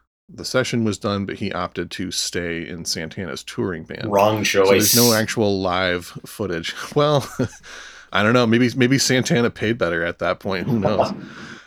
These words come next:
Speaker 1: Um, and like what you were saying, David, with, like, the Latin rhythms influencing music, um, Santana was a huge influence on fusion jazz as well,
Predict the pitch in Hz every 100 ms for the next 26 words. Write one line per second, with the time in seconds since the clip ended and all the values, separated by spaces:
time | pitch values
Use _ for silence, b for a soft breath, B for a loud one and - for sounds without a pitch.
0 | - 113 117 139 147 139 143 135 156 151
1 | 131 117 123 117 110 104 110 104 110 101
2 | 98 117 107 104 104 104 98 95 87 -
3 | - 120 104 - 104 98 - 98 95 98
4 | 92 95 - - - 101 95 92 101 -
5 | - 143 165 117 156 147 98 104 98 -
6 | 147 151 131 131 135 127 117 107 - -
7 | 107 104 113 110 104 98 101 98 92 92
8 | 85 92 101 110 80